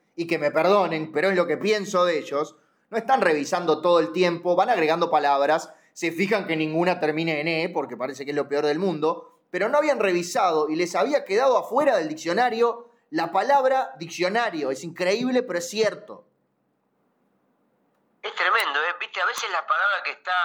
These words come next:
Speaker 2: supuestamente más obvia es la que tenía, la que tenía menos presente.
Speaker 1: Claro, pero yo estoy seguro que,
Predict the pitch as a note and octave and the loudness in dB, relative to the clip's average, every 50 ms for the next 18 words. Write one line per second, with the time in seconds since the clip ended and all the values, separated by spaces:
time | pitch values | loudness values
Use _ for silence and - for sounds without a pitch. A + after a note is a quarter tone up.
0 | E3 D#3 C#3+ - - - E3 E3+ F3 F3 F3 E3 D3+ C#3+ D3+ D#3+ E3 E3 - F#3+ | 0 0 -2 -2 -4 -4 -2 0 0 0 -2 -2 -2 -2 -2 -2 -2 -2 -4 -4
1 | G3+ A3+ B3+ B3 A3+ G3 D#3 - E3 E3+ E3 E3 D#3+ D3+ D3 C#3 C3 B2+ B2 A#2+ | -4 -2 -2 -2 -2 -2 -2 -4 -4 -6 -6 -4 -2 0 0 2 2 2 2 2
2 | A#2 A2+ A2+ A2 G#2 G#2 G#2+ - - - D3 - - D#3+ E3+ G3 G3+ F#3+ F3 E3 | 2 2 2 2 0 0 -2 -4 -8 -12 -12 -12 -12 -10 -8 -4 -4 -4 -4 -4
3 | E3 D#3+ D#3+ D#3 D3+ D#3 D3+ D3+ D3+ - F3 - F#3 G3 A3+ B3 G3+ G#3+ A3 - | -6 -8 -8 -10 -12 -10 -10 -8 -8 -8 -8 -10 -8 -6 -6 -6 -4 -4 -4 -4
4 | - F4 E4+ F#3+ A#3+ F#3+ C3 - G#2+ G2+ F2 - C4 B3 F#3 F3+ G#3 C#4 C#4 D4 | -4 -6 -6 -6 -8 -8 -8 -10 -12 -14 -10 -6 -6 -4 -4 -4 -6 -8 -8 -8
5 | A#3+ - G3 G3 G3 A#3 C4 C4 A#3+ - - F3+ G3 G#3+ A#3 - - - - - | -4 0 0 0 0 0 0 0 0 0 0 0 2 2 0 -2 -6 -12 -20 -20
6 | _ | _